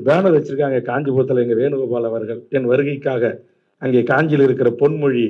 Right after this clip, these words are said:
"நீ எப்படிடா வேல்முருகன் திருமாவளவன் கூட ஒண்ணா படம் பார்க்கலாம், ரெண்டு கோடி ஒண்ணா போடலாம்னு" சொல்லி அந்த பேனரையும் அந்த கொடி கம்பத்தையும் உடைச்சி நொறுக்கி கிழிச்சு அள்ளி போடுறாங்க.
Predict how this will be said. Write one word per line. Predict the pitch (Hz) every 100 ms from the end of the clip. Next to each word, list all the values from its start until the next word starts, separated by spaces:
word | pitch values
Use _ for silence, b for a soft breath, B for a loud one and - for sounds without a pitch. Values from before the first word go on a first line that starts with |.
| - b b -
"நீ | 135
எப்படிடா | 143 190 185 220 214 151
வேல்முருகன் | 165 160 151 147 143
திருமாவளவன் | 175 202 185 175 160
கூட | 143 143
ஒண்ணா | 165 180
படம் | 143 147 139
பார்க்கலாம், | 131 165 139
ரெண்டு | 160 139
கோடி | 160 170 127
ஒண்ணா | 147 156
போடலாம்னு" | 131 127 127 117 127
சொல்லி | 139 190 220 - B B B 139
அந்த | 139 135
பேனரையும் | 160 165 160 170
அந்த | 135 -
கொடி | 147 156
கம்பத்தையும் | 151 147 160 127
உடைச்சி | 131 139 156 123
நொறுக்கி | 139 185 165
கிழிச்சு | - 165 - 160
அள்ளி | 127 123
போடுறாங்க. | 123 120 110